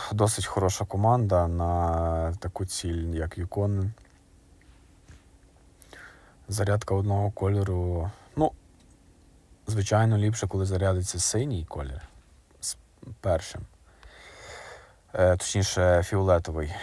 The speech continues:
якщо зарядиться першим. Але якщо зарядиться синій, то він нам дасть, е, якусь кількість часу на те, щоб зарядити фіолетовий. Тому що і зріз, м, і з-,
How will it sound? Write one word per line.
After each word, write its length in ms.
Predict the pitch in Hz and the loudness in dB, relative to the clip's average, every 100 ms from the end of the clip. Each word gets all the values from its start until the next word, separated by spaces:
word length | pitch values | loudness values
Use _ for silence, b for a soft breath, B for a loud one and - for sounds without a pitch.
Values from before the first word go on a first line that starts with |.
| - | -8
якщо 240 | 87 - | -6 -4
зарядиться 500 | 85 85 82 85 87 | -4 0 -2 -2 -4
першим. 540 | 82 85 80 - - 78 | -2 2 2 0 -6 -4
Але 240 | 90 120 | 0 0
якщо 260 | 120 - 113 | 0 -2 -4
зарядиться 600 | 110 101 98 95 - 85 | 0 0 0 -2 -4 -2
синій, 460 | - - 127 127 | -2 -2 -2 -4
то 160 | 95 87 | -4 -4
він 200 | 98 110 | -2 0
нам 200 | 101 92 | 0 0
дасть, 440 | 95 92 - - - _ _ _ _ B B B B B B B B B - - | 0 0 -2 -10 -18 _ _ _ _ B B B B B B B B B -10 -2
е, 100 | 87 | 0
якусь 360 | 95 - 113 | 0 0 -2
кількість 440 | - 101 - 98 - | 0 -2 -2 -4 2
часу 400 | 104 104 - 101 | 4 4 2 0
на 200 | 95 90 | 0 0
те, 420 | - 101 101 92 | 2 4 4 2
щоб 240 | - 90 | 0 -4
зарядити 480 | 92 87 87 90 92 | -4 -2 -2 -4 -4
фіолетовий. 680 | - 85 82 78 76 - - - | -8 -6 -4 -4 -4 -10 -16 -12
Тому 240 | 87 82 | -8 -8
що 420 | 80 - 85 80 67 | -8 -8 -8 -6 -6
і 80 | 98 | -4
зріз, 580 | 104 104 117 131 - - - _ _ _ _ _ - | -2 0 2 0 -2 -6 -16 _ _ _ _ _ -12
м, 840 | 87 90 90 90 90 95 92 90 87 - _ - - | -6 -4 -2 -2 -2 -4 -4 -6 -8 -14 _ -20 -10
і 880 | 92 95 98 95 92 92 90 92 90 92 95 98 87 | -4 -2 -2 -2 -2 -2 -4 -4 -4 -4 -6 -8 -8
з-, 280 | 92 107 107 | -6 -6 -8